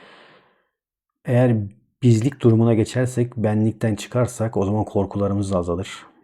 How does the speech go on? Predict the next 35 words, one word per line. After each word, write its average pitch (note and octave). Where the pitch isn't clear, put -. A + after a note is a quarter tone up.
Bu F#2
da F#2
güzel F2
haber F2
olsun. E2+
Çünkü G2
ben G2+
dedi F#2+
diyen F#2+
o F2+
kişi -
işte -
korkuyor -
içimizde. F#2
O E2+
şey F#2+
korkuyor. -
Bizi G#2+
korkularımız G#2
hep A2+
ondan. G2+
Dünyada G#2
bir G2+
şeylere G#2+
sarılmaya G2
çalıştığından. F#2
Ama A2
bizlik G#2+
durumuna A2
geçtiğimizde G#2
dünyada A2
kendimiz A2+
için G#2
değil A2
de A2+